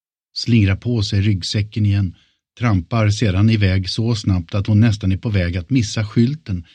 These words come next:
som sitter fastspikad längs leden. Har varken tid eller ork att stå stilla med den där demonen på ryggen. Men ändå, ändå så väljer kängorna att bromsa in,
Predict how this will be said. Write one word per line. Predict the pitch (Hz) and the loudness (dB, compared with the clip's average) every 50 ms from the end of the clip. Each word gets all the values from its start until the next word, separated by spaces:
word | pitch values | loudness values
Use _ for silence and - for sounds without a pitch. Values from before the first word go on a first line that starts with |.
| _ _ | _ _
som | - - 117 | -6 -4 -2
sitter | 101 120 113 110 123 110 | 0 0 0 0 0 -2
fastspikad | 101 135 123 104 - - - 113 104 101 - - 110 107 104 | 0 0 -2 -2 -2 -6 -6 -4 -4 -4 -2 -2 -2 0 0
längs | 110 113 113 107 - - | 2 0 0 0 -2 -2
leden. | 95 90 85 85 87 92 87 - - _ _ _ _ _ _ _ _ _ _ _ _ _ _ _ _ - | -4 -4 -4 -6 -10 -12 -14 -16 -20 _ _ _ _ _ _ _ _ _ _ _ _ _ _ _ _ -6
Har | 113 113 113 110 | -2 0 2 2
varken | 107 120 113 101 101 - 120 123 - | 2 2 2 0 2 2 0 0 2
tid | - 123 127 123 101 95 | 2 2 2 2 2 0
eller | 95 98 110 113 110 - | 0 -2 -2 -2 -4 -4
ork | - 120 123 123 104 - - 110 | -4 -2 -2 0 -2 -2 -6 -8
att | 104 104 | -8 -8
stå | - - - 107 98 95 | -8 -6 -4 -4 -4 -4
stilla | - - 135 113 95 92 104 | -2 0 0 0 0 2 2
med | 107 101 98 | 2 2 4
den | 101 98 | 4 2
där | 90 87 | 0 0
demonen | 87 85 107 101 101 98 90 82 85 98 95 87 | 0 2 2 4 4 2 2 0 0 0 -2 0
på | - 110 | 0 0
ryggen. | 101 98 90 87 - - 87 - _ _ _ _ _ _ _ _ _ _ _ _ _ _ _ _ _ - | 0 0 -2 -4 -8 -16 -20 -20 _ _ _ _ _ _ _ _ _ _ _ _ _ _ _ _ _ -4
Men | 107 110 117 117 113 113 104 104 - _ _ - | 0 2 4 6 4 4 2 0 -6 _ _ -4
ändå, | 143 151 113 92 90 92 127 131 107 - - _ _ _ _ _ _ _ _ _ _ _ _ _ _ _ _ _ | -2 0 0 0 0 -2 -4 -6 -8 -10 -16 _ _ _ _ _ _ _ _ _ _ _ _ _ _ _ _ _
ändå | 156 160 147 127 123 117 139 143 147 151 151 - _ _ _ _ | 2 4 4 4 4 2 0 0 0 -2 -2 -6 _ _ _ _
så | - - 165 143 | -6 -2 0 2
väljer | 120 113 110 107 107 123 131 | 2 2 2 0 0 0 -2
kängorna | 123 - 147 123 98 92 95 98 101 104 | -2 0 0 0 2 2 2 2 2 0
att | 104 - 120 107 - | 0 -2 -6 -8 -6
bromsa | 107 117 113 104 101 101 - 123 | -4 0 2 2 2 2 0 -2
in, | 127 123 117 101 82 | -4 -4 -4 -4 -6